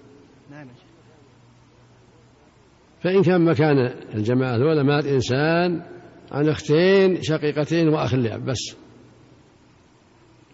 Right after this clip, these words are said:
Speaker 1: من ثلاثة يا شيخ.
Speaker 2: للش-، شقيقتين؟
Speaker 1: الثلثين.
Speaker 2: ثلثان؟
Speaker 1: نعم يا شيخ.
Speaker 2: اثنان والباقي؟
Speaker 1: للأخ.
Speaker 2: وش يرثهم به؟ بأي، بأي سبب؟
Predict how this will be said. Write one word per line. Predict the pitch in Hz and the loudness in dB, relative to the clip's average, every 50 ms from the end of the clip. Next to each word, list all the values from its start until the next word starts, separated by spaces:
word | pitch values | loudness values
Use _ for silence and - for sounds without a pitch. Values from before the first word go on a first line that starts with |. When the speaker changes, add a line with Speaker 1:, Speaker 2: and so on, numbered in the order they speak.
| _ _ _ _ _ _ _ _ _ _ _ _ _ _ _ _ _ _ - _ _ _ _ _ _ _ _ _ _ _ _ _ _ _ | _ _ _ _ _ _ _ _ _ _ _ _ _ _ _ _ _ _ -20 _ _ _ _ _ _ _ _ _ _ _ _ _ _ _
Speaker 1:
من | 147 156 | -20 -20
ثلاثة | 151 - 175 175 175 147 - - | -18 -16 -16 -16 -16 -16 -18 -20
يا | 120 | -20
شيخ. | - - _ _ - - - - | -20 -20 _ _ -20 -20 -6 -4
Speaker 2:
للش-، | 135 113 - - 151 - | -4 -4 -2 -4 -6 -4
شقيقتين؟ | 123 - 156 151 135 147 143 147 143 - 143 151 170 170 156 147 139 - - - | -4 -4 -4 -2 -2 0 -2 -2 0 0 0 0 0 -2 -4 -8 -12 -18 -20 -20
Speaker 1:
الثلثين. | - - - 170 160 151 - 165 139 127 120 - _ _ _ _ _ _ _ | -20 -20 -20 -20 -20 -20 -20 -20 -20 -20 -20 -20 _ _ _ _ _ _ _
Speaker 2:
ثلثان؟ | - 135 135 131 107 131 143 139 135 147 147 - - - - | -4 0 0 2 2 2 2 0 -2 -4 -6 -10 -18 -20 -20
Speaker 1:
نعم | - - - - | -20 -20 -20 -20
يا | - | -20
شيخ. | - - - - - - | -20 -20 -20 -20 -20 -6
Speaker 2:
اثنان | - 120 131 139 143 147 143 - - - - | -2 0 2 4 4 2 2 -2 -6 -10 -4
والباقي؟ | 135 135 135 143 156 151 147 131 147 156 151 156 - - - - | -2 -2 0 0 0 0 0 -2 -4 -4 -4 -8 -12 -16 -20 -20
Speaker 1:
للأخ. | 151 143 147 156 156 - - - - - - - - _ _ _ _ _ _ _ _ _ | -20 -20 -20 -20 -20 -20 -20 -20 -20 -20 -20 -20 -20 _ _ _ _ _ _ _ _ _
Speaker 2:
وش | 214 147 147 | -2 0 2
يرثهم | 175 147 120 147 139 135 120 | 2 2 2 2 2 2 0
به؟ | 110 107 95 90 - - - - - | -2 -4 -8 -10 -16 -18 -20 -6 -4
بأي، | 165 165 170 151 139 131 135 | -2 0 2 0 0 0 -2
بأي | 143 139 165 175 170 | -4 -4 0 0 0
سبب؟ | 117 143 139 139 151 147 | 2 2 2 0 0 -2